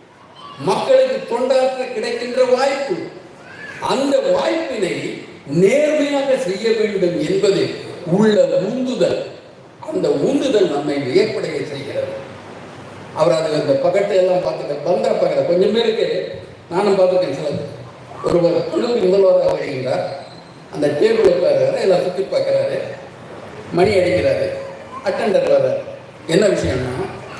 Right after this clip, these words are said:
அவரு இந்த பேனா வந்து கீழே விழுந்துருச்சு, அதை இவர் புரிஞ்சுடுறோம். அட்டெண்டர் எதுக்கு இருக்காரு? அவரை வந்து எடுத்து கூப்பிட்டு வச்சிருக்காரு. இப்ப இந்த பந்தா பணிங்கிறது தந்த பந்தாவை காண்பதற்கான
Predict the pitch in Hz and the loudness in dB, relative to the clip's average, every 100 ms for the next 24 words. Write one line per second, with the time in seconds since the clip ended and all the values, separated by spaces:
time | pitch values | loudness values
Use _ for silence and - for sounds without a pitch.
0 | - - - - 139 165 180 175 170 - | -16 -18 -18 -10 -2 2 2 2 -2 -4
1 | 156 - 196 262 - 180 180 - - 254 | -4 -2 0 2 2 0 0 -4 -6 0
2 | 202 175 160 185 - - - - - - | 2 2 0 -4 -6 -10 -12 -14 -16 -14
3 | - - - - - - - - - - | -12 -12 -12 -12 -12 -14 -16 -16 -18 -16
4 | - - - - 151 196 - 185 - - | -16 -16 -16 -8 -2 2 4 2 0 0
5 | 214 - - 233 294 277 233 214 180 - | -2 -4 -6 -8 -6 -4 -2 -2 -2 -4
6 | - - - - - - - - - 208 | -10 -12 -12 -12 -14 -14 -16 -14 -6 0
7 | 277 269 - 160 - 208 190 180 180 180 | 2 2 2 2 2 2 4 4 4 0
8 | - - 160 170 175 170 185 185 - - | -6 -10 -4 2 4 2 2 0 0 -4
9 | - - 196 127 - - - - 254 - | -6 -8 -10 -10 -10 -14 -14 -14 -14 -14
10 | - - - - - 254 - 285 277 - | -14 -14 -10 0 2 2 2 2 2 2
11 | - - - - - - - - - - | -2 -8 -14 -18 -20 -20 -18 -16 -16 -18
12 | - - 175 214 320 277 226 196 196 160 | -16 -2 0 2 2 0 2 4 2 0
13 | 175 165 - 165 254 262 240 208 - 196 | 0 -2 -2 -2 2 2 4 2 0 -4
14 | 190 170 170 - 147 | -4 -6 -4 -2 -2